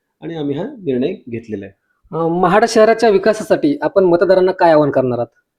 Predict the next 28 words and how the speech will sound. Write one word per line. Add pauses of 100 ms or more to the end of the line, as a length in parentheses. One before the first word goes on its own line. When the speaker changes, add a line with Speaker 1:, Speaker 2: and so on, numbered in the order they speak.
(500)
Speaker 1:
मी,
अ,
महाडच्या
व-,
मतदारांना
माझ्या
एकच
सांगेन
की
जो
विश्वास
तुम्ही
माझ्यावर
टाकलात
तोच,
अ,
सन्माननीय,
अ,
मंत्री
श्री
भरतजी
गोगावले
साहेब (360)
यांच्या, (240)
यांचे
जे
नगराध्यक्ष
आहेत